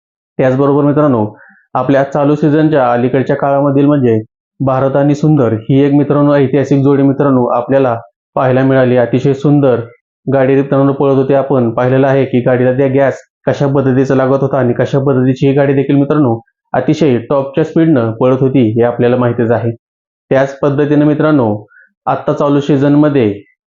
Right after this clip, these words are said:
बकासूर आणि मथुर ही एक जोडी मित्रांनो त्याच पद्धतीने आणि टॉपमध्ये पळणारी मित्रांनो गाडी आहे, कारण बकासूर आणि मथुर या जोडीचे मित्रांनो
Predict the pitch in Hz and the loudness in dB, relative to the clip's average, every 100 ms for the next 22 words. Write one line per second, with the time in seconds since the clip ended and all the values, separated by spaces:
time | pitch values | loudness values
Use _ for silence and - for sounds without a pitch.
0 | - 123 139 147 151 165 131 117 120 131 | -10 -4 -2 -2 -2 0 0 2 2 2
1 | 131 143 127 113 123 131 131 131 131 135 | 2 2 0 2 2 2 2 2 2 0
2 | 135 139 120 110 110 _ - 135 135 147 | 0 0 0 -2 -6 _ -2 -2 -2 -2
3 | 131 131 135 131 135 139 131 131 127 127 | 0 0 0 0 0 -2 0 0 0 0
4 | 131 127 127 127 123 120 123 120 123 120 | 0 0 0 0 0 0 0 2 0 0
5 | 131 123 107 - _ _ _ - 131 123 | 0 0 -2 -6 _ _ _ -6 -4 -2
6 | 139 151 123 117 123 127 135 120 110 - | -2 0 2 2 2 2 2 0 -2 -8
7 | _ - 131 135 135 135 135 139 127 143 | _ -4 0 2 2 2 2 0 0 0
8 | 131 120 | 0 0